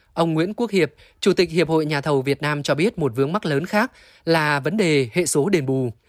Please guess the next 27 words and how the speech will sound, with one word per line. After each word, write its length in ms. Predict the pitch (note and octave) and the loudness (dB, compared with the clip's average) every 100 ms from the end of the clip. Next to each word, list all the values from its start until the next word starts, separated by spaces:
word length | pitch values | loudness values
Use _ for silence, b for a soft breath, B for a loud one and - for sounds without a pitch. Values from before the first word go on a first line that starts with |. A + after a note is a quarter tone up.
| b b | b b
Một 80 | G3 | 2
số 180 | F3+ G3 | 4 4
cư 140 | G#3 | 2
dân 240 | F3 E3+ E3 | 2 2 2
đòi 160 | D#3 | 2
tăng 200 | D3+ E3+ | 0 -2
diện 160 | E3 D#3+ | -4 -2
tích 260 | A#3+ - | -4 -2
căn 120 | F3+ D#3+ | -4 -2
hộ 120 | D3+ | -2
mới 220 | C#3+ D#3+ | 0 0
quá 200 | - D#3 | 0 -2
cao, 360 | F#3+ D#3+ D3+ b b - | 0 0 0 b b -2
cộng 140 | F#3 | -2
với 200 | D#3+ D#3+ | -2 -4
chi 160 | G3+ E3+ | -4 -4
phí 220 | D#3 F3 | -4 -2
thuê 160 | G3 | -2
nhà 320 | E3 D3 C#3+ C3 | 0 0 0 -2
cho 100 | D#3+ | -2
người 100 | C#3+ | 0
dân 240 | C#3+ E3 - | 0 0 -2
trong 220 | - G3 F3+ | -2 -2 0
quá 120 | G3+ | -2
trình 260 | G3+ D3+ C3 | -2 -2 -2
cải 180 | C3 | -4
tạo 280 | A2+ C3 A#2+ | 0 -2 -2